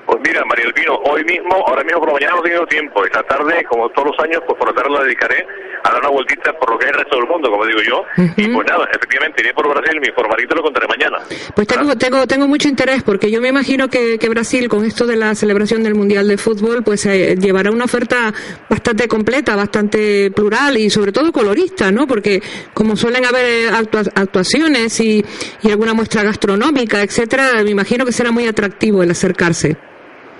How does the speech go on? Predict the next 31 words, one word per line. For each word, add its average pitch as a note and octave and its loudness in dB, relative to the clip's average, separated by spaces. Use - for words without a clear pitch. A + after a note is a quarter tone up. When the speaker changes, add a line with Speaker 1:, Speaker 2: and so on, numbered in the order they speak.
Speaker 1:
Sí, - 0
bueno, C#3+ 0
todos D3+ 0
los D3+ -2
años, D#3 -2
todos D3+ 2
los C3+ -2
años, D#3 0
eh, A#2+ 0
digamos B2 -2
que A#2 -2
en A2+ 0
esta B2 -2
feria, C#3+ -2
ya - 0
no C3+ -2
solo C#3+ 2
Brasil, D#3 -2
sino A#2+ -2
también A2+ -2
el C#3 -2
resto C#3+ -2
de C3 2
países C3+ -2
de C#3 0
Latinoamérica B2 0
y G#2 -2
también G3 0
Speaker 2:
Ujú. A3+ -2
Speaker 1:
incluso C4 0
Norteamérica, C#3 -2